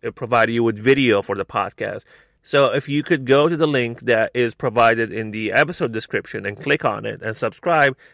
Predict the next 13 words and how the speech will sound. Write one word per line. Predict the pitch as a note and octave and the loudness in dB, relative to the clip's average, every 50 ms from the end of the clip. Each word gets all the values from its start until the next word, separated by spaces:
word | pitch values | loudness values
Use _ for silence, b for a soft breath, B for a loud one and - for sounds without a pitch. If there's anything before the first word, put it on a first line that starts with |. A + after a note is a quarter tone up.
| b b C3 | b b 2
that | C3 C3+ C#3+ | 4 4 4
would | C#3 C3+ | 4 2
mean | B2+ B2+ B2 A#2+ | -2 -4 -6 -4
so | - C3 A#2+ A2 | 0 0 0 0
much | G#2+ G2+ G2+ - - | 0 -4 -8 -8 -10
to | F2+ - | -12 -12
us. | - - - - | -12 -16 -16 -14
You | - C3 | -10 -6
can | - F3 E3+ | -4 -2 -2
also | F3 G3 F#3 - F#3+ | -2 -2 0 2 2
review | F3+ E3 D3 C#3 D3+ D3 C#3+ A2+ | 2 2 2 0 0 0 2 4
our | B2+ B2 A#2+ - | 4 4 2 2
podcast. | - - C#3 C#3 C#3 - - - - - - - - | 0 0 0 0 0 0 -4 -8 -8 -8 -10 -16 -20